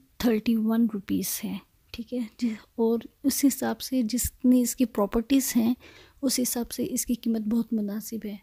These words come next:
तो आपको डेली बेसिस पे ज़रूर इसका एक कैप्सूल यूज़ करना चाहिए, वरना जो, जिन्हें इशू है या कोई एलर्जी है इस किस्म की मेडिसिन से, तो वो प्लीज़ डॉक्टर से मशवरा करके तो उसके बाद यूज़ करें।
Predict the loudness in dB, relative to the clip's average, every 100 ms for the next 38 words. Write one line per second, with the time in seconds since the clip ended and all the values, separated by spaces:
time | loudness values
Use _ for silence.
0 | _ _ _ _ -6 -4 -6 -2 -2 0
1 | 2 2 2 2 0 -2 -2 -2 0 0
2 | 2 2 2 -2 -2 0 0 -2 -8 _
3 | -2 0 0 _ -6 -6 -4 -2 0 0
4 | 0 0 2 2 2 2 0 2 0 -2
5 | -8 _ _ _ _ _ _ 0 2 4
6 | 2 -2 -4 -6 -4 0 2 2 2 2
7 | 4 2 -2 -2 0 2 2 4 4 2
8 | 0 0 -2 2 2 2 2 4 4 4
9 | 0 -2 -4 -2 0 0 0 2 2 0
10 | 0 0 0 -2 -2 -2 -2 -2 -2 -2
11 | 0 -2 -2 -2 -4 -2 -2 -4 -12 _
12 | _ _ _ 0 0 0 0 0 -2 -2
13 | -4 -4 -6 -6 -6 -6 -6 -10 -12 -14
14 | -14 -14 -14 -14